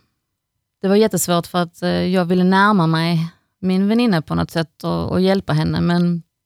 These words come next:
i och med att de höll det rätt tyst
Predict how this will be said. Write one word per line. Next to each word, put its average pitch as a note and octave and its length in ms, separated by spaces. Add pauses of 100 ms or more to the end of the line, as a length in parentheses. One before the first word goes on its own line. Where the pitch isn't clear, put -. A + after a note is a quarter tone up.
(760)
i - 80
och F3+ 40
med F3+ 100
att E3 60
de E3+ 280
höll E3+ 340
det F3 160
rätt F3 340 (400)
tyst - 600